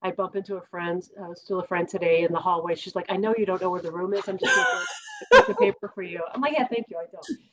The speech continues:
Speaker 1: So, you
Speaker 2: I
Speaker 1: know,
Speaker 2: love
Speaker 1: so I,
Speaker 2: that.
Speaker 1: I kind of figured out how to belong. And it's, it seems kind of silly that as an adult woman, you could feel that little bit like, are we in high school where, like, who's in the club and who's not? But I, I have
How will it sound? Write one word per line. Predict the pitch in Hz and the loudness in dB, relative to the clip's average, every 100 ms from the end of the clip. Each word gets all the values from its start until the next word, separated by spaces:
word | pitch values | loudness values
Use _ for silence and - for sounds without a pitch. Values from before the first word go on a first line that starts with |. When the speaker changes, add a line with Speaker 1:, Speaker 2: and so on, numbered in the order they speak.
| _ | _
Speaker 1:
So, | - - - - _ _ - | 0 4 4 0 _ _ 4
you | 359 | 8
Speaker 2:
I | |
Speaker 1:
know, | 247 | 10
Speaker 2:
love | 247 | 12
Speaker 1:
so | - | 10
I, | - - | 10 8
Speaker 2:
that. | - 320 | 4 0
Speaker 1:
I | - 415 | -2 2
kind | 403 | 2
of | - | 0
figured | 311 262 233 | -4 0 2
out | 208 190 | 2 0
how | - 180 180 226 247 | 0 0 2 0 -6
to | 285 | -12
belong. | 269 262 269 269 | -14 -10 -8 -6
And | 277 | -4
it's, | 269 - | -4 -8
it | - | -16
seems | - - | -16 -8
kind | 320 | -4
of | 180 | -4
silly | 254 254 233 | 0 2 4
that | 196 | 4
as | 190 | 2
an | 185 | -4
adult | 170 190 190 | -4 -4 -4
woman, | 196 202 185 | -6 -6 -8
you | |
could | - 185 - | -10 -12 -6
feel | 196 190 | -6 -4
that | 175 165 165 _ _ _ _ _ | -4 -4 -4 _ _ _ _ _
little | 185 208 208 | -12 -6 -4
bit | 185 185 - | -2 -2 -2
like, | 170 151 - _ _ - | -2 -2 -6 _ _ -8
are | 175 | -4
we | 190 | -4
in | 165 | -4
high | 175 | -8
school | 190 - 208 202 | -8 -4 -2 -2
where, | 185 170 | -4 -6
like, | 156 160 - | -4 -6 -8
who's | 185 170 | -12 -12
in | - | -16
the | 151 | -12
club | - 170 165 | -4 -2 -2
and | 156 | -6
who's | 156 - | -10 -8
not? | 143 165 233 - | -2 0 0 0
But | 196 180 - _ _ - | 0 0 -8 _ _ -6
I, | 240 - | -4 -2
I | 247 | 0
have | 277 | 2